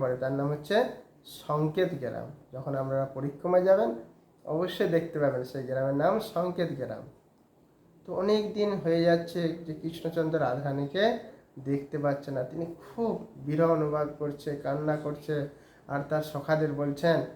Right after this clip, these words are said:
"আমার ভালো লাগছে না, আমি রাধারানীকে দেখতে পাচ্ছি না, আমি কি করব? আমার কোনো কিছুই ভালো লাগছে না, না আমি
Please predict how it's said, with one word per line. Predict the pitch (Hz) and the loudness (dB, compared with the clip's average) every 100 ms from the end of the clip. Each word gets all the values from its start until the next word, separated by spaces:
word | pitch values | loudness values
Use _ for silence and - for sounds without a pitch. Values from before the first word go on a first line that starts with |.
| - - - | -16 -20 -10
"আমার | 156 170 | -2 -2
ভালো | 147 143 151 | 0 0 4
লাগছে | 165 160 156 165 | 6 4 4 2
না, | 160 | 2
আমি | 147 160 147 | 2 0 -2
রাধারানীকে | 147 143 156 160 | -2 0 0 0
দেখতে | 147 147 - 170 | -2 -4 -4 0
পাচ্ছি | 156 156 - | 2 2 0
না, | 165 160 | 0 2
আমি | 156 156 | 2 -2
কি | - 170 | -6 -2
করব? | 170 160 156 | 2 4 4
আমার | 151 156 - | 2 0 -2
কোনো | 165 170 170 | 0 0 0
কিছুই | 175 - 190 | -4 -4 0
ভালো | 165 151 | 2 2
লাগছে | 151 147 147 | 2 2 0
না, | |
না | 143 156 | 2 4
আমি | 156 | 4